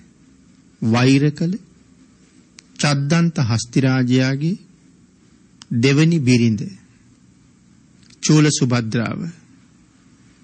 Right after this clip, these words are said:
මොන වගේ කාරණාවක් නිසා තමන්ගේ හිතේ වෛරයක් උපදවා ගත්තද කියන කාරණාව සාකච්ඡා කරමින් තමයි අපි ධර්ම දේශනාව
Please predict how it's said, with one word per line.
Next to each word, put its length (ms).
මොන 220
වගේ 420
කාරණාවක් 800
නිසා 440
තමන්ගේ 500
හිතේ 400
වෛරයක් 600
උපදවා 540
ගත්තද 480
කියන 240
කාරණාව 640
සාකච්ඡා 680
කරමින් 420
තමයි 440
අපි 220
ධර්ම 360
දේශනාව 540